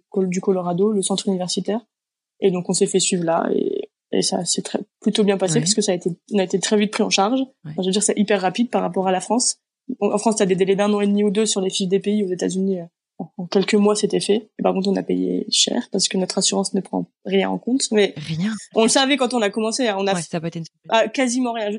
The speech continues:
Speaker 1: je, pff, je me souviens plus. Ils ont pris quelques médicaments, quelques, quelques injections, quelque chose comme ça, mais tout ce qui était les rendez-vous chez le médecin, tout ça. Le premier a été pris en charge parce que j'ai eu une, euh,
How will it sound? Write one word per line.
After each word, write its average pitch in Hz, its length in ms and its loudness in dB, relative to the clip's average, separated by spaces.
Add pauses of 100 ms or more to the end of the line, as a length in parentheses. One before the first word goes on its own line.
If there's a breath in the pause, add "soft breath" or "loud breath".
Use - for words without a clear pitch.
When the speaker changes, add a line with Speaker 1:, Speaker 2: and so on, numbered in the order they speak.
Speaker 1:
je, 214 180 -6 (300)
pff, - 200 -8
je 208 100 4
me 240 100 6
souviens 233 280 4
plus. 226 200 0
Ils 214 120 2
ont 233 40 4
pris 262 160 0
quelques 269 240 2
médicaments, 240 760 2 (580)
quelques, 240 380 0
quelques 240 380 0
injections, 247 500 0
quelque 220 300 -4
chose 226 180 -4
comme 233 140 0
ça, 254 140 4
mais 196 340 2 (160)
tout 240 100 0
ce - 80 -2
qui - 80 0
était 220 160 0
les 214 80 2
rendez-vous 214 300 2
chez 214 100 0
le 220 80 2
médecin, 214 220 0
tout - 60 -6
ça. 233 120 2 (240)
Le 214 220 2
premier 254 340 2
a 269 60 6
été 247 200 0
pris - 160 -6
en 233 80 0
charge 254 440 0
parce 214 100 -6
que - 100 -4
j'ai 208 140 0
eu 208 140 2
une, 208 160 0
euh, 180 340 -2